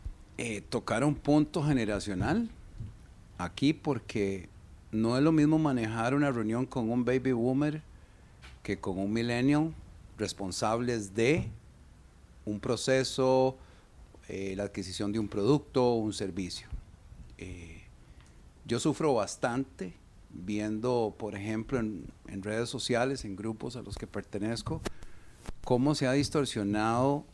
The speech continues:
la búsqueda de la información que yo requiero simplemente con un mensaje que empieza por "estimados colegas" o "estimada red". Eso a mí me dan ganas de ahorcarme.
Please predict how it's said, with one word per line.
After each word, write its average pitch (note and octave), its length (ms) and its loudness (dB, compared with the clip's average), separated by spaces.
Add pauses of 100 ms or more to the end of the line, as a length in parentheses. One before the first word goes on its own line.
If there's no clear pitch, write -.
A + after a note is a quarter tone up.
la G2+ 160 -2
búsqueda B2+ 600 0
de A2+ 80 -2
la G#2 80 -2
información G2+ 560 -4
que B2 120 -4
yo A#2+ 140 -2
requiero A#2+ 560 0
simplemente A2+ 800 -2
con G2 360 -4 (440)
un A2+ 120 -2
mensaje A#2+ 440 -2
que A2 120 -6
empieza G#2+ 420 -6
por G#2 200 -4
"estimados G2+ 680 -4
colegas" G#2 520 -4
o G#2 40 -8
"estimada F#2 480 -6
red". D#2+ 220 -8 (280)
Eso A2 360 -2 (600)
a F#2+ 100 -6
mí G#2 60 -2
me A2 80 0
dan A#2 120 -2
ganas A#2+ 200 -2
de A#2 60 -4
ahorcarme. - 520 -8